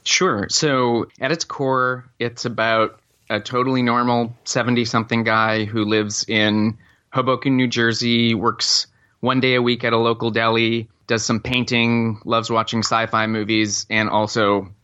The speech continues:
lost his virginity to an extraterrestrial woman. And that's one of over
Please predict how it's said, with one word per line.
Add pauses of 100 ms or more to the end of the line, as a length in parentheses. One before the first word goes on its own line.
(100)
lost
his
virginity
to (640)
an
extraterrestrial
woman. (500)
And
that's
one
of
over